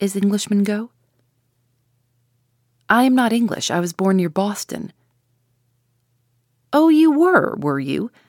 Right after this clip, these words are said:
You blanked, bone-headed, bean-eating boob," cried Mister Peters,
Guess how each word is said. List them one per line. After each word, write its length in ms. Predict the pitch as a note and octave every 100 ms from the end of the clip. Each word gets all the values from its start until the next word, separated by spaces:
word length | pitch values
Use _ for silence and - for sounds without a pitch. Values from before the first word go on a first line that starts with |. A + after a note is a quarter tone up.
| _ _ _
You 180 | - G3
blanked, 500 | G3 A3+ B3+ - -
bone-headed, 600 | F#3+ G#3 G3+ G3+ G3 D#3+
bean-eating 520 | G3 G#3+ G#3+ G3 F3+
boob," 580 | E3 A#3+ C4 - E3+ -
cried 240 | - D#3 B2+
Mister 260 | - C3+
Peters, 460 | - - - -